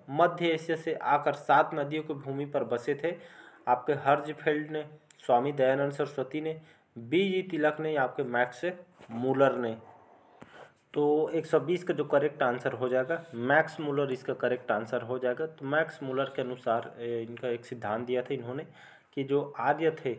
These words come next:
आर्य का मतलब क्या होता है, तो मतलब, अ, आदर्शवादी, मतलब अच्छे हृदय वाला जो व्यक्ति है, इसको आर्य कहा जाता है।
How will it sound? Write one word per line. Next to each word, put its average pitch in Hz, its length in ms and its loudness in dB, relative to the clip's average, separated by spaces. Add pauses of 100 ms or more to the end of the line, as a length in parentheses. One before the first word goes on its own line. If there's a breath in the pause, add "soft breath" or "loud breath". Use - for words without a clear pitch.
(160)
आर्य 135 300 0
का 151 120 -10
मतलब 147 240 -4
क्या 143 200 0
होता 143 280 -2
है, 147 60 -4
तो 156 100 -6
मतलब, 151 440 -8
अ, 123 600 -6
आदर्शवादी, 127 800 -2
मतलब 123 400 -10
अच्छे 135 280 -6
हृदय 135 340 -4
वाला 120 300 -2
जो 123 340 -10
व्यक्ति 110 300 -8
है, 127 160 -8
इसको 170 440 -14
आर्य 107 300 0
कहा 110 220 -6
जाता 107 300 -6
है। 147 140 -10